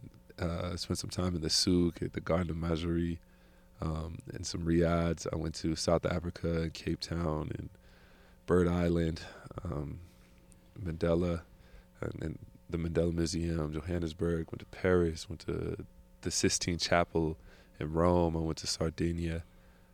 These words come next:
Um, so I was, I was, I went to Prague. I was all over the place, you know, to go see Joker in Prague. You know, I wanted to pull up on him and, and go show my love and show support that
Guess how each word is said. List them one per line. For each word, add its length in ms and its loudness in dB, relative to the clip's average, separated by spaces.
Um, 460 -2
so 180 2
I 100 6
was, 380 2
I 60 0
was, 120 0
I 40 -2
went 100 0
to 80 0
Prague. 440 2
I 40 0
was 100 0
all 240 6
over 180 6
the 100 4
place, 380 -4
you 120 -4
know, 280 0
to 100 4
go 100 8
see 160 2
Joker 380 8
in 140 -2
Prague. 360 2
You 120 -4
know, 120 2
I 80 0
wanted 220 2
to 80 0
pull 220 4
up 120 2
on 100 2
him 180 0
and, 220 -2
and 140 -6
go 240 6
show 140 2
my 140 6
love 380 10
and 100 2
show 160 4
support 480 4
that 260 2